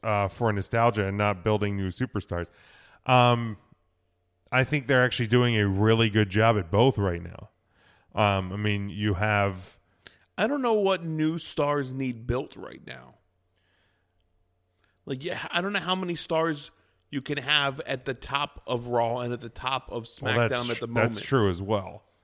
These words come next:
Speaker 2: Like, you get, you get too crowded, and it's like, well, somebody's gonna be this odd man out for this pay-per-view,
Speaker 1: But
Speaker 2: and
Speaker 1: I mean,
Speaker 2: someone's gonna be the
Speaker 1: you know,
Speaker 2: odd
Speaker 1: and
Speaker 2: man
Speaker 1: obviously
Speaker 2: out
Speaker 1: we're gonna,
Speaker 2: here.
Speaker 1: we're gonna make the predictions on this card.
Speaker 2: We're gonna make predictions,
Speaker 1: But,
Speaker 2: folks.
Speaker 1: like, you know, you have Elias,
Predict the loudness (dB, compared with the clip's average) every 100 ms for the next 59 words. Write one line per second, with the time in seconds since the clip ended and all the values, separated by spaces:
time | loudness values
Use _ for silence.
0 | _ -4 -2 -2 -4 -4 -2 -2 -4 -2
1 | -4 -4 -2 0 0 0 -2 0 -2 -2
2 | -4 -6 -6 -2 -2 -4 -6 -6 -6 -8
3 | -6 -6 -4 -4 -4 -6 -6 -4 -6 -6
4 | -6 -6 -6 -10 _ _ _ _ _ -2
5 | 0 0 -4 -4 -4 -4 -8 -8 -2 2
6 | 2 4 4 2 0 -2 -2 -2 -2 2
7 | 4 4 2 2 2 2 2 0 0 0
8 | 0 2 2 0 -2 -4 0 0 -2 -2
9 | 2 2 0 -6 -4 0 2 2 0 -2
10 | -2 -2 0 -2 -2 -4 -6 -8 -8 0
11 | 0 2 2 2 0 -6 -16 -4 2 4
12 | 4 2 2 2 4 4 2 0 -4 -14